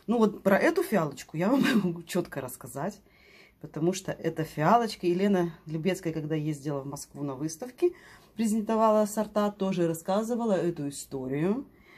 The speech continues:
То есть эта фиалочка названа в честь моей крыски.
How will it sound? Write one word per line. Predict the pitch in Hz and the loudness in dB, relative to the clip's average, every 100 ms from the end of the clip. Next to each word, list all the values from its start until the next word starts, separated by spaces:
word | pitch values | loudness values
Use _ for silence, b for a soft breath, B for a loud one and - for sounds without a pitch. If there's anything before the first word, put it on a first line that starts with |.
| B B B B B B B _ _ | B B B B B B B _ _
То | 196 196 | 4 6
есть | 180 - | 6 2
эта | 196 196 | -2 0
фиалочка | 185 185 160 147 147 196 - 285 285 B B | -2 2 4 4 2 -4 -2 -2 -2 B B
названа | 160 180 233 269 302 285 | 0 2 4 4 4 2
в | |
честь | - 247 247 - - B B B | -2 -6 -8 -10 -16 B B B
моей | 190 202 226 262 | 2 2 2 -2
крыски. | 214 202 156 - - 107 | 0 2 2 -2 -14 -14